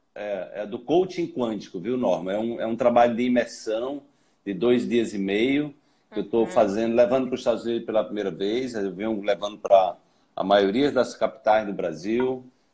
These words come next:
Speaker 1: É, tive em cinco países da Europa esse ano, já é o segundo ano, terceiro ano que eu tô fazendo esse trabalho na Europa, né?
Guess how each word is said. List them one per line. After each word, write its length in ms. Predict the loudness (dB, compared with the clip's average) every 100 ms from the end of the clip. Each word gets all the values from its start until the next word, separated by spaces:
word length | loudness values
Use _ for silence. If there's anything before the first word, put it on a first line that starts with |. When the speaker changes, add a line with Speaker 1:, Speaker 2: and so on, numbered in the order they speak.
| -8
Speaker 1:
É, 340 | -4 -2 -2
tive 240 | -2 -2 -2
em 40 |
cinco 300 | -2 -2 0
países 460 | 4 4 4 0 -2
da 100 | 0
Europa 460 | 2 4 4 4
esse 260 | -4 -2 -2
ano, 280 | -2 -4 -4
já 120 | -2
é 80 | -2
o 100 | -2
segundo 560 | -16 -16 -14 -8 -4 -2
ano, 200 | -4 -10
terceiro 380 | -6 0 2
ano 180 | 2 0
que 60 | -6
eu 40 |
tô 260 | -4 -4 -4
fazendo 380 | -4 -4 -6 -12
esse 120 | -2
trabalho 320 | 2 4 2
na 80 | -2
Europa, 440 | 0 0 0 -4
né? 220 | -6 -8